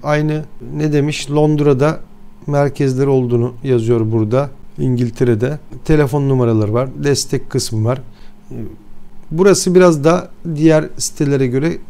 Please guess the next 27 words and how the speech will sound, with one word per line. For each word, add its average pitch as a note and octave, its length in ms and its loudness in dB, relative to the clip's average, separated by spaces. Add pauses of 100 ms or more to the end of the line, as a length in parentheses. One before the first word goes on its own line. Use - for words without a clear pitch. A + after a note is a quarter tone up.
(360)
güvenli D3 680 2
görünüyor. C3+ 580 2 (380)
En D3 80 -4
azından C#3 360 0
bir C#3+ 60 2
iletişim C3 560 0
var. C#3 200 0 (400)
"We D#3+ 360 2
accept E3 520 -4
just D3+ 460 -2 (200)
Ethereum." C3 560 2
demiş. B2+ 460 -2 (120)
Sadece C#3 400 -2
Ethereum C3+ 500 0
kabul A2 240 0
ediyoruz. A2 640 -2
Yani C3 120 -6
Ethereum C#3 480 0
üzerine A2 400 2
bir G#2+ 100 2
site. D#3 380 -6 (300)
Yine E3+ 200 4
tek F#3 240 2
yapmanız E3+ 420 2
gereken C3+ 400 2 (120)
bu E3+ 220 -4
kısma E3 440 -2